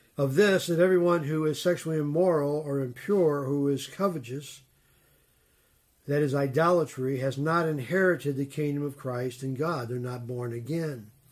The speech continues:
Now, this means the pattern of the life. "Let no one deceive you with empty words, for because of these things, the wrath of God comes upon the children or the sons of disobedience,"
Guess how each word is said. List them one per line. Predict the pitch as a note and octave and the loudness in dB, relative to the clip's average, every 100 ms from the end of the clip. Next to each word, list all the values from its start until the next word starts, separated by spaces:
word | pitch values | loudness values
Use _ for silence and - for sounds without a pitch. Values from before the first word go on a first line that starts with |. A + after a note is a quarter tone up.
| _ _ _ - | _ _ _ -2
Now, | |
this | C3+ C#3 | -2 0
means | D3 - | 0 -2
the | C#3+ | -6
pattern | - E3 D#3+ C#3 | -4 0 0 0
of | C3 A#2+ | -2 -4
the | B2+ | -4
life. | C#3 C#3+ B2+ - - _ _ _ _ - _ | -4 -4 -6 -10 -20 _ _ _ _ -20 _
"Let | C#3 C#3 | -2 2
no | D#3+ | 4
one | F3 E3 | 6 4
deceive | C#3+ - - G#3+ G3+ | -2 -6 -2 0 0
you | D3 C#3 C#3+ | 0 0 0
with | C3+ C3+ | 0 -2
empty | D#3+ D#3 - C#3 | -2 -4 -2 -4
words, | C3 E3+ D#3+ C#3 C3+ - - - _ | 0 2 2 2 -2 -8 -20 -20 _
for | - | -6
because | C#3 C#3 D#3+ G3 D3+ | -4 -2 0 0 0
of | |
these | C#3+ C#3 - | -2 -2 -4
things, | C3+ B2+ C3 C3+ | -6 -6 -6 -6
the | B2+ | -6
wrath | A#2+ D3 D3 | -4 -4 -4
of | D3+ | -8
God | B2 E3+ D#3+ C#3 C3 - - - | -8 -6 -6 -6 -8 -12 -20 -20
comes | - F3+ G3+ F3+ | -4 0 2 0
upon | F3 C#3 C3 C3+ | -4 -4 -2 -2
the | C#3 | -4
children | - E3 D#3+ C3+ C3 C3 C3+ - | -6 -4 -2 -2 -4 -6 -10 -10
or | C3+ | -8
the | C3 | -6
sons | C3 E3 D#3+ C#3+ C3+ - - - - | -6 -6 -4 -4 -6 -10 -18 -16 -10
of | B2 | -4
disobedience," | C3+ - C#3 A#2 E3+ F3 D3 A2+ - - | -4 -2 -4 0 2 2 0 -6 -12 -20